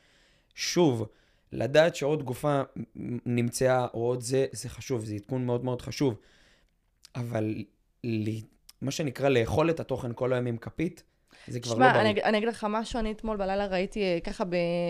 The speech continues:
Speaker 2: ב-, בדיוק במעין זה שנייה, שעכשיו כל מי שבחדשות שתים עשרה, שלוש עשרה, כל המגישים,
Speaker 1: מהמם.
Speaker 2: הם יקבלו איזושהי תוספת שכר שמונה אלף שקל, מהאומץ לב ומה-,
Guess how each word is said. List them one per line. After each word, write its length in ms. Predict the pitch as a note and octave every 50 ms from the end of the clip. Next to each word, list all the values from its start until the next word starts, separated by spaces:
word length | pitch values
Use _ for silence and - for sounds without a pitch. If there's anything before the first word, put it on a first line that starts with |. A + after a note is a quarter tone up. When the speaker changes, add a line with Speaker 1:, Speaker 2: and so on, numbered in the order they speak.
| E3+ E3+ E3+ E3+ E3 E3 E3+ F3+ F3 E3
Speaker 2:
ב-, 200 | F3+ F#3 F#3 F3+
בדיוק 220 | F3 G#3+ G#3+ B3 -
במעין 300 | G3+ F#3+ F#3 F#3 G3 G#3+
זה 80 | A3
שנייה, 340 | G#3 - - G3 F#3 G3 B3 D#4 - - - - - _
שעכשיו 360 | - - A#3+ - - - A3+ G3+
כל 160 | - A#3 A3
מי 100 | A3+ A#3
שבחדשות 760 | - - A#3 F#3 F#3 F3 E3+ E3 E3+ - F#3 D#3+ D#3 - F3
שתים 180 | - - D4 C#4+
עשרה, 140 | - G3 G3
שלוש 220 | - - G#3+ G#3+
עשרה, 200 | - - G3 E3+
כל 120 | - - G#3
המגישים, 420 | G#3 G3 F3+ E3+ B2 G#2+ B3 D4+
Speaker 1:
מהמם. 80 | F4+ - - - - _ -
Speaker 2:
הם 80 | G#3 F#3+
יקבלו 280 | F#3+ F#3+ F3+ G3 A3 A3+
איזושהי 360 | A3 F#3+ G#3 - - - G3
תוספת 380 | - F#3 - - G3+ - G#3 -
שכר 260 | - - - F#3+ F#3+
שמונה 280 | - - F#3+ F#3+ F3+
אלף 120 | E3 D#3 -
שקל, 320 | - B3+ C4 - D4+ C#4 - - - - _ _
מהאומץ 840 | G3+ G#3 G3+ F#3 F#3 F#3 F3 - - F#3 F#3+ C#4 A3 F#3 - - G#3
לב 340 | G#3 A3+ B3 C4+ C4 A3 E3
ומה-, 520 | F#3 F3 F3+ F#3 F#3 F3+ F3 F3+ F3+ F3+